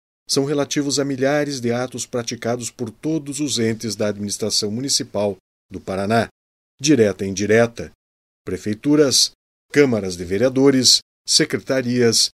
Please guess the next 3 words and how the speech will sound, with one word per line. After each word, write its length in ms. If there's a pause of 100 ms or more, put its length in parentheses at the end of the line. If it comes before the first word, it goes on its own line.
(280)
fundações, 840 (320)
fundos, 600 (260)
institutos, 1000